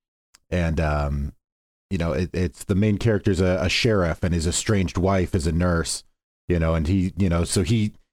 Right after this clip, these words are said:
he's there the entire night trying to take care of this guy who's, you know, shows up in front of his squad car covered in blood, and it's, you know, rural America, you know, nondescript American town, but then there's all this crazy, you know, eldritch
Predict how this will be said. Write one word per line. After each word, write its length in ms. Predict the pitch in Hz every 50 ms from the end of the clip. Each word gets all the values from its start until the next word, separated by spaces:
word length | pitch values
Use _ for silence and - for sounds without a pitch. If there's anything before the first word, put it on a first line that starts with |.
| _ _ -
he's 180 | 127 113 87
there 440 | 78 107 113 120 117 107 95 87 87
the 140 | 78 98 98
entire 360 | 90 80 - 107 98 92 90
night 360 | 90 101 104 101 95 92 -
trying 240 | - - 117 104 98 92
to 60 | 90
take 240 | - - 110 87 -
care 140 | 107 101
of 100 | 95 87
this 160 | 87 85 - -
guy 320 | - 98 98 98 95 87
who's, 280 | 78 82 87 82 73 -
you 100 | - 95
know, 200 | 82 87 85 82 -
shows 300 | - - - 104 95 85
up 140 | 95 87 -
in 60 | 85
front 180 | 76 - 104 87
of 60 | 80
his 80 | 82 -
squad 400 | - - - 98 92 92 82 -
car 340 | - 85 82 80 80 78 - _ _ _ _ _ _ -
covered 240 | 120 113 92 90
in 100 | 85 82
blood, 420 | 73 69 87 92 92 92 90 87 78
and 80 | 80
it's, 240 | 82 78 - - -
you 100 | 87 80
know, 340 | 73 78 76 76 73 78 76 - _ _ _ _ _ _ _ _ _ _ -
rural 720 | 95 95 98 101 98 95 95 92 92 90 90 87 90 -
America, 800 | 90 87 90 92 90 90 87 82 - - 85 82 80 80 82 - - _ _ _ _ _ _ _
you 60 | 82 80
know, 100 | 82 82
nondescript 560 | 85 87 85 82 87 - - - 95 - 95
American 400 | 87 85 87 85 82 - 85 -
town, 260 | - 98 90 87 87
but 100 | - -
then 120 | - 87 82
there's 180 | 87 85 80 80
all 160 | 87 85 85
this 260 | 80 85 80 - - -
crazy, 640 | - - 117 98 95 - 82 85 82 82 85 - - _ _ _ _ _ _
you 100 | 95 92
know, 160 | 87 87 92 -
eldritch 540 | 98 95 92 - 92 92 - - - -